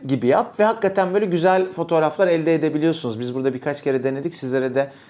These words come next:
yakın detayda göstereceğim. Böyle ekstra yapay zeka özellikleri gelmiş. Önceki modelde gördüğümüz, yani S yirmi dört ailesinde gördüğümüz Circle to Search. İşte ben Ozan'ın bir çantasını gördüm. Fotoğrafını çektim.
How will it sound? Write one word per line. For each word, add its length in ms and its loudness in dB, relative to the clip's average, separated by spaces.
yakın 260 0
detayda 360 0
göstereceğim. 640 -2
Böyle 300 4
ekstra 400 2
yapay 320 4
zeka 340 4
özellikleri 560 2
gelmiş. 520 0
Önceki 380 2
modelde 440 2
gördüğümüz, 580 2
yani 320 0
S 180 -6
yirmi 160 -4
dört 180 2
ailesinde 460 0
gördüğümüz 640 -2
Circle 480 2
to 100 -4
Search. 380 0
İşte 260 -2
ben 240 0
Ozan'ın 400 0
bir 60 -2
çantasını 540 -4
gördüm. 460 0
Fotoğrafını 560 2
çektim. 440 -2